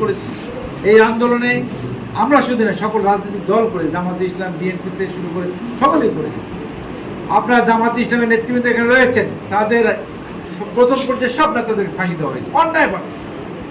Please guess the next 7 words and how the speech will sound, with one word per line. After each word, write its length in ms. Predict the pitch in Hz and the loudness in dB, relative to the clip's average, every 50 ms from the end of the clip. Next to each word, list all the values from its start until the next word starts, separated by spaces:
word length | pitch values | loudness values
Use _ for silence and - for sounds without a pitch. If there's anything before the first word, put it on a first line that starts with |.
| - - | -2 0
জুডিশিয়াল 460 | 277 302 370 359 - 349 302 269 240 - | 4 6 6 6 8 6 6 6 6 4
কিলিং 220 | - 196 151 143 - - 196 | 0 -2 -4 -4 -6 -2 -2
যাকে 160 | 214 220 247 240 226 | 0 0 0 -2 0
বলা 120 | 233 240 247 269 | 2 4 4 4
হয়। 140 | 285 285 285 - - - - - - - - 180 208 | 4 2 0 -4 -10 -12 -12 -12 -12 -8 -4 -2 -2
আপনার 220 | 214 214 233 233 226 226 | -2 -2 -2 0 2 2
আইনিভাবে 500 | 247 247 247 254 254 240 240 247 247 | 2 2 0 0 0 2 2 2 2